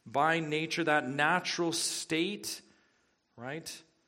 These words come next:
It is the only power that can change that fallen natural state and transform him and make him new.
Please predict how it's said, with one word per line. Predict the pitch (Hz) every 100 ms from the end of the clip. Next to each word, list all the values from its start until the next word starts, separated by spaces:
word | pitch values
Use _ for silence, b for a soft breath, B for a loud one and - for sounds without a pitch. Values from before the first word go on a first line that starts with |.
| _ _ _ _ _ _ _
It | 143 151
is | 139
the | 175
only | 151 185 196
power | 185 170 170
that | 170 151
can | 156 139
change | - - 165 185 214 214 202
that | - 156 156
fallen | - 165 165 156
natural | 151 156 156 165 143
state | - 165 165 165
and | 160 156
transform | - 165 156 - - - 196 202 214 220 185 139 107 b b b b b _
him | - 147 151
and | 143 143
make | 151 160
him | - 147 147 143
new. | 156 170 117 -